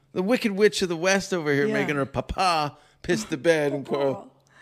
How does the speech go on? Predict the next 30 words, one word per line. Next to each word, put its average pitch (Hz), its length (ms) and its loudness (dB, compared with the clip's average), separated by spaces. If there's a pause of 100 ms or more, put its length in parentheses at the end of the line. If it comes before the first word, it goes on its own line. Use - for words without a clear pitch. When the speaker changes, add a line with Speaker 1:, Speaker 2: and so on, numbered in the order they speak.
(220)
Speaker 2:
No, 311 160 4
I've 285 140 0
decided. 285 520 -4
Okay, 233 240 0
so 226 140 -6
I 220 60 -2
went 262 160 -6
to 269 140 -6
a 220 40 0
drag 208 720 -6
show 190 240 -6
recently, 185 680 -6
Speaker 1:
Ooh. 104 720 -6
Speaker 2:
and, 208 400 0
um, 185 480 -2 (1040)
they. 226 420 -4
Speaker 1:
I 233 100 4
was 240 100 2
Speaker 2:
didn't 247 80 2
Speaker 1:
told 156 160 0
to 123 60 -2
stay 120 180 -2
away 110 200 2
from 107 160 -6
drag 92 260 -4
queens, 85 300 -10
my 90 140 -6
friend. 85 360 -8 (560)
Speaker 2:
They, 240 220 -4 (720)
they're 262 260 4